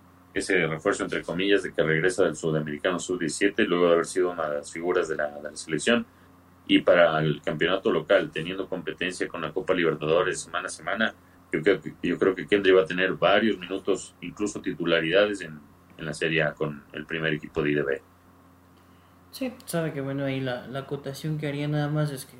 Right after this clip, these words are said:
Speaker 2: lo, lo, lo pude ver el día martes. Me da la impresión de que cuando entra el jugador franquicia que tiene Independiente del Valle, como es,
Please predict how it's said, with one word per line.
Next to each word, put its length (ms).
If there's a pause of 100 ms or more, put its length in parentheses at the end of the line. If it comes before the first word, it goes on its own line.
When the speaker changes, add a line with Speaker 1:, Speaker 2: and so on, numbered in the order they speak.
Speaker 2:
lo, 220
lo, 260
lo 160
pude 280
ver 200
el 120
día 180
martes. 520
Me 80
da 120
la 100
impresión 340
de 100
que 100
cuando 240 (220)
entra 540 (560)
el 80
jugador 400
franquicia 640
que 60
tiene 220
Independiente 600
del 100
Valle, 280
como 180
es, 220